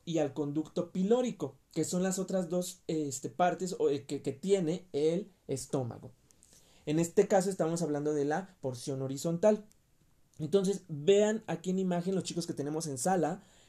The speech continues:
Está el estómago muy bien formadito. Tenemos la curvatura menor del estómago que es casi vertical.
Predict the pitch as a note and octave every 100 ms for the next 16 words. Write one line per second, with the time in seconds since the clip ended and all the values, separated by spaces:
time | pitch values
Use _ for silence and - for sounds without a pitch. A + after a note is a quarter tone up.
0 | _ _ _ _ F#3 F3 - A#3 B3 -
1 | F#3+ E3+ E3 - B3 A#3+ G3 F3 F#3+ F#3+
2 | F3 G#3 G3 F3+ G3 F#3+ F3 D3+ C3+ C3
3 | D3 D#3 F#3+ - _ _ _ - F3+ G#3
4 | A3 G#3 F3 E3+ E3+ E3+ E3+ A3+ B3+ B3+
5 | F3 F3 F#3+ F#3+ C#3 - F#3 F3+ D3+ D3
6 | D3+ E3+ E3+ - _ _ - A#3+ B3+ -
7 | A#3 F3+ D3+ D3 B2+ C3+ C3 A3